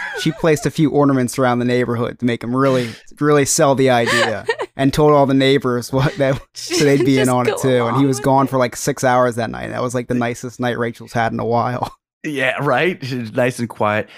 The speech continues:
Speaker 3: Poor Rachel. She, she was a trooper because, uh, she, she was in a, uh, a parade, the Winter Park Christmas Parade,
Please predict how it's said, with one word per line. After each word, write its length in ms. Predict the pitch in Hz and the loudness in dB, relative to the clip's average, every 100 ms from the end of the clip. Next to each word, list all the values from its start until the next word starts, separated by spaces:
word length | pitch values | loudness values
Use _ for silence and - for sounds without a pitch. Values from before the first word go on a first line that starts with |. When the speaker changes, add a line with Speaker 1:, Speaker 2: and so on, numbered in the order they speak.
| - - | -20 -6
Speaker 3:
Poor 180 | 294 233 | 0 2
Rachel. 320 | 127 120 123 | 2 0 0
She, 300 | 120 202 214 | -4 -2 -2
she 160 | - 220 | -2 -4
was 160 | 226 | -2
a 80 | 185 | -4
trooper 560 | 117 - 135 143 120 110 | -4 -4 0 0 0 0
because, 380 | 120 - 127 120 | -2 -2 0 0
uh, 140 | 110 | -2
she, 300 | - - 165 | -4 -4 -2
she 200 | - - | -2 -4
was 140 | 170 151 | -2 0
in 100 | 143 | 0
a, 220 | 113 113 - | 2 0 -2
uh, 260 | 92 71 - - - | -6 -6 -8 -18 -12
a 80 | 123 | -10
parade, 480 | - 143 156 175 131 | -6 0 2 2 2
the 80 | 117 | 0
Winter 240 | 117 143 | 0 0
Park 260 | - 139 - | 0 -2 -2
Christmas 400 | - 151 147 - | -4 -2 -2 -4
Parade, 560 | - 113 104 98 95 | -2 0 0 0 -4